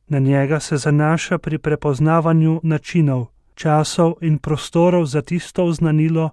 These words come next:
za katero je poklicana, da živi. To je dobro vedel sveti Pavel, ki je v času velikih sprememb, ki so bile na začetku Cerkve, priznal ne samo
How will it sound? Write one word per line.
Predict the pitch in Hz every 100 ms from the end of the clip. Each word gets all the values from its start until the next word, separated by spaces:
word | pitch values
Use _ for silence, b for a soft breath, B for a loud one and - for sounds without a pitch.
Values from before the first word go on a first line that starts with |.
| -
za | 143
katero | - 147 156 156 143
je | 139
poklicana, | 139 - 170 170 180 160 156 156
da | 151 156
živi. | 135 151 120 110 - _ _
To | 143
je | 135
dobro | 127 175 180 165
vedel | 147 160 156
sveti | - 151 147
Pavel, | - 139 131 151 170 - _
ki | -
je | 156
v | 147
času | - 165 160 -
velikih | 143 147 196 - 165
sprememb, | - 147 139 139 131 120 -
ki | -
so | - 156
bile | 147 147
na | 143 135
začetku | 135 - 185 - -
Cerkve, | 151 - 135 120 165 165 156 _
priznal | - 160 139 165 185 160
ne | 156 185
samo | - 175 156 151